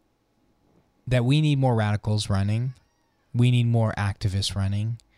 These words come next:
uh, because I think that the voice of radicals, the voice of activists, uh, are, are the voices of the people.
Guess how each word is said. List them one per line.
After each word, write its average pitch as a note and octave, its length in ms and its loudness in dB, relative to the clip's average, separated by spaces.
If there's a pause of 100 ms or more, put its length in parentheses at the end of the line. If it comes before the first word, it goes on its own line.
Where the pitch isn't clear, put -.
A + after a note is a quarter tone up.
(260)
uh, G2 440 -2
because G#2+ 560 0
I A2 100 -2
think A#2 280 -4
that - 180 -2
the A2 80 2
voice G#2+ 460 0
of G2+ 120 -6
radicals, G#2 720 -2 (340)
the A2+ 100 2
voice G#2+ 460 0
of G2+ 340 -6
activists, F#2 760 -4 (320)
uh, F#2+ 520 -2
are, G#2 280 -4
are G#2+ 220 0
the G#2 120 0
voices G2+ 640 -2
of - 160 -8
the - 80 -14
people. C3 560 -4